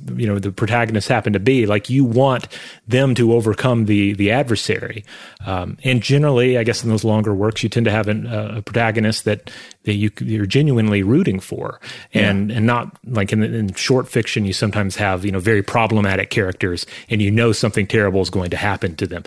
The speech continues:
Speaker 1: Basically, the Tales from the Crypt model. Uh,
Speaker 2: Right.
Speaker 1: short
Speaker 2: Yeah.
Speaker 1: stories, bad people,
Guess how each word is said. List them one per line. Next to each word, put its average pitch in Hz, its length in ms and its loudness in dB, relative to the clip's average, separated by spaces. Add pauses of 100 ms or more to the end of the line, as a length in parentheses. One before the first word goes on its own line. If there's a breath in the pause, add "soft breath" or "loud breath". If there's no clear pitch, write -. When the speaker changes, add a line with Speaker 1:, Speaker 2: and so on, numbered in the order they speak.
(180 loud breath)
Speaker 1:
Basically, 160 280 2
the 120 100 2
Tales 127 300 2
from 113 120 2
the 101 60 2
Crypt - 300 0
model. 95 400 -4 (300 loud breath)
Uh, 110 80 4
Speaker 2:
Right. 107 160 4
Speaker 1:
short 151 300 2
Speaker 2:
Yeah. - 40 -6
Speaker 1:
stories, 113 540 2 (220 loud breath)
bad 117 360 2
people, 98 460 0